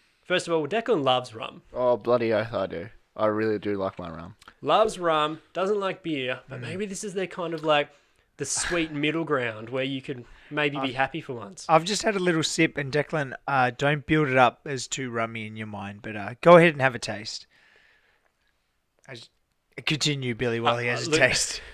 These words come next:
Speaker 1: <laughs> uh, well, that's pretty much all my
Speaker 2: It's
Speaker 1: research for
Speaker 2: interesting.
Speaker 1: these guys.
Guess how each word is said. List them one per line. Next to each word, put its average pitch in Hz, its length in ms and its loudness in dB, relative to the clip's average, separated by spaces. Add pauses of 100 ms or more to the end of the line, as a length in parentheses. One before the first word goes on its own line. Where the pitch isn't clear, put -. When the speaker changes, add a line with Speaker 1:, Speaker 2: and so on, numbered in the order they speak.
(120)
Speaker 1:
<laughs> - 260 -14
uh, - 100 0 (760)
well, 151 180 0 (560)
that's - 180 -4
pretty - 200 -4
much 214 200 4
all 143 100 -2
my 143 140 2
Speaker 2:
It's 135 60 0
Speaker 1:
research 147 200 4
for 147 100 4
Speaker 2:
interesting. 127 300 4
Speaker 1:
these 139 220 0
guys. 120 340 -4